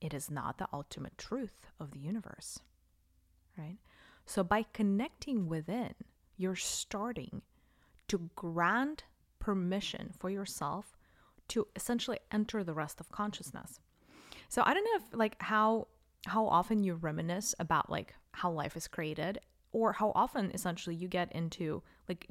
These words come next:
deep introspective states. But there is one point to introspection, um, that essentially could trip up your whole reality that I think is worth mentioning here. So if, and, and, and here is the point, like, essentially, if you think of yourself as one human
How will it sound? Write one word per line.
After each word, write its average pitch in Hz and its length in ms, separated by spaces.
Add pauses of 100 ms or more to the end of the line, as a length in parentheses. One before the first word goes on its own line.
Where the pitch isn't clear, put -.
deep 202 220
introspective - 600
states. - 580 (600)
But 214 320
there 226 180
is 233 180
one 277 380
point 269 240
to - 120
introspection, - 840 (580)
um, 180 320 (100)
that 190 300
essentially 240 440
could - 200
trip - 260
up 190 160
your 175 100
whole 180 240
reality 156 760
that 160 100
I 160 60
think 170 180
is - 200
worth 160 240
mentioning 170 480
here. - 300 (600)
So 214 500 (760)
if, 247 140 (240)
and, 220 160
and, 208 180
and 170 120
here 226 140
is 220 140
the 196 80
point, - 280
like, - 200 (520)
essentially, 269 540
if - 160
you 220 40
think - 280
of 226 80
yourself 208 340
as 175 140
one 170 180
human - 560